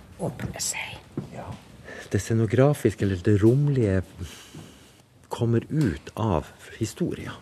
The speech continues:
Speaker 3: kan du si. Vi skjønte at vi skulle dele historia i tre, så da delte vi også rommet i tre soner. Som arbeidstittel så deler vi historia i del en, som vi kaller folk, del to,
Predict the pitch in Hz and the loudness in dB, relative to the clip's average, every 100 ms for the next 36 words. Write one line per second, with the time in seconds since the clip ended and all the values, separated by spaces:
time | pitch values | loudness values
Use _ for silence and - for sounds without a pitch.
0 | - - _ _ - - 87 85 98 92 | -20 -20 _ _ -20 -10 -6 -4 -2 0
1 | 101 139 147 147 - 101 - 95 - 101 | 0 2 2 2 -2 -4 -4 -8 -2 -2
2 | 95 92 90 - - - - - 92 87 | 0 -2 -4 -8 -20 -20 -20 -18 -16 0
3 | 110 113 117 101 76 82 - 95 82 67 | 2 4 2 0 -4 -8 -4 -4 -2 -6
4 | 80 - 92 - - - - - 87 92 | -8 -4 -4 -4 -14 -18 -20 -14 -6 -6
5 | - 107 110 - 87 - 90 - 85 - | -4 -4 -4 -6 -8 -8 -8 -4 -6 -6
6 | 95 107 95 71 71 - 80 - 67 65 | -6 -4 -4 -6 -8 -6 -6 -6 -8 -8
7 | 60 - - - _ _ _ _ - - | -10 -16 -20 -20 _ _ _ _ -20 -20
8 | - - 117 127 127 - 90 - 64 - | -16 -4 2 6 6 6 -2 -2 -10 -10
9 | - 95 92 87 104 104 107 82 78 85 | -6 -2 -2 -2 2 2 2 0 -2 -4
10 | - 90 87 80 69 92 87 - 87 98 | -2 -2 0 -2 -4 -4 -4 -4 -2 0
11 | 92 - 107 78 67 69 _ - 76 - | 0 0 0 0 -4 -10 _ -8 -6 -2
12 | 82 76 - 104 71 - - - _ _ | -2 -2 0 0 0 -10 -18 -20 _ _
13 | - - - - _ _ _ _ - 95 | -20 -20 -20 -20 _ _ _ _ -8 -2
14 | 90 - - 131 87 | -2 -4 -6 -2 -2